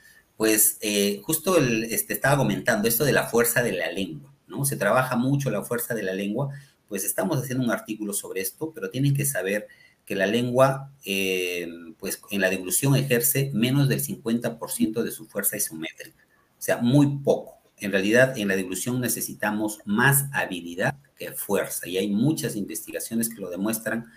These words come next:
eh, sobre este estudio. Justo la pionera es ella, la Joan Robin, pero no es el ejercicio de empujar la le-, del bajalengua, empujar la, la cucharita. El ejercicio en realidad original es con este most, que es un equipo,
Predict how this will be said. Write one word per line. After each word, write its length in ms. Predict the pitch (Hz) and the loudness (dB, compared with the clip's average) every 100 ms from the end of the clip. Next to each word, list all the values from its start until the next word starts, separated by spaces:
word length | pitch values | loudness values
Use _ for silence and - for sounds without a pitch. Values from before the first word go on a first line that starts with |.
| - - _ _ _ _ - | -20 -20 _ _ _ _ -4
eh, 260 | 92 90 | -2 0
sobre 300 | - 95 92 | -2 -2 -2
este 180 | 98 - | -2 -2
estudio. 460 | 95 - 98 113 120 | -6 -2 0 0 -2
Justo 240 | 107 - | -4 -2
la 180 | 95 90 | 0 0
pionera 480 | 95 90 104 123 113 | -2 0 2 4 4
es 180 | 90 - | 2 0
ella, 360 | 92 90 131 69 - | 0 0 -2 -4 -12
la 440 | 90 85 85 82 82 | -8 -8 -8 -12 -4
Joan 260 | 104 104 95 | 0 0 0
Robin, 420 | 95 95 - - | 0 0 0 -4
pero 180 | 98 95 | -4 2
no 140 | 123 | 4
es 140 | 202 127 | 4 4
el 100 | 107 | 2
ejercicio 480 | - - 131 151 | 0 0 2 2
de 60 | 113 | 4
empujar 400 | 98 90 - 101 | 2 -2 -2 0
la 100 | 92 | 2
le-, 300 | 92 117 117 | 2 0 2
del 160 | 98 92 | 0 0
bajalengua, 720 | 90 90 95 117 120 117 113 | 0 -2 0 2 2 2 2
empujar 420 | 101 - - 104 | 0 -4 -4 -4
la, 260 | 101 92 - - _ - | -2 -4 -6 -14 _ -10
la 160 | 98 | -10
cucharita. 480 | - - - 107 135 | -8 -6 -4 -2 0
El 80 | 139 | 0
ejercicio 420 | - - 107 107 | -2 -6 -4 -2
en 80 | 120 | 0
realidad 240 | 92 98 | 0 0
original 560 | 110 107 98 87 95 135 | -2 -2 -8 -2 0 0
es 160 | 95 - | -2 -6
con 180 | - 92 | -6 -6
este 400 | 92 - 92 87 _ _ _ | -6 -6 -10 -12 _ _ _
most, 480 | 87 95 156 - - | -4 0 0 0 -4
que 80 | |
es 100 | - | -8
un 100 | 98 | -8
equipo, 480 | 92 - 92 - - | -12 -10 -10 -6 -8